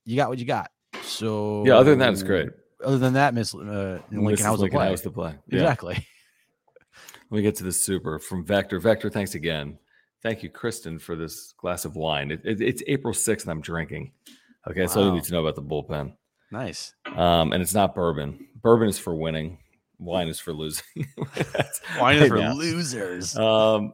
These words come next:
Speaker 2: okay, so Vector says, uh, "Nola, Soto were awful. Both hurt offensively and defensively."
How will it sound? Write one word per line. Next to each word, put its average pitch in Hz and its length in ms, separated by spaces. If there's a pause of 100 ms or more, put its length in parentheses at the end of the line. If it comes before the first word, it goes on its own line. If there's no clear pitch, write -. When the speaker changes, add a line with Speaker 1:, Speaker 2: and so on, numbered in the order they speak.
(160)
Speaker 2:
okay, 127 280
so 110 160
Vector 120 340
says, 104 500
uh, 95 200
"Nola, 117 800
Soto 101 580
were 85 280
awful. 78 640 (800)
Both 113 240
hurt 104 240
offensively 90 600
and 78 100
defensively." 80 640